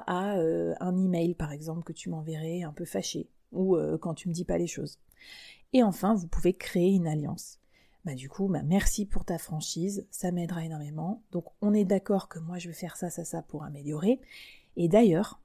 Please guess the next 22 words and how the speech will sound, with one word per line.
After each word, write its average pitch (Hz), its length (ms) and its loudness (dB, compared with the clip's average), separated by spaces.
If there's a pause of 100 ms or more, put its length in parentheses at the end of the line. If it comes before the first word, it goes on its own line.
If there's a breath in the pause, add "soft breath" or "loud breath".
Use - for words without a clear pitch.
(140)
si - 420 -6
on 190 120 -2
peut 196 140 -2
être 170 180 0
deux 190 300 4
à 151 100 -6
apporter 160 320 -6
notre 160 140 -6
pierre 208 200 0
à 170 60 -2
l'édifice, 151 580 -6
si - 220 -18
toi 233 180 4
aussi 202 240 0
tu - 140 -16
fais 160 140 -8
ça, 185 320 -2
ça, 165 200 -6
ça, 180 360 -6
ça 175 180 -4
m'aiderait 160 300 -2
énormément. 151 440 -6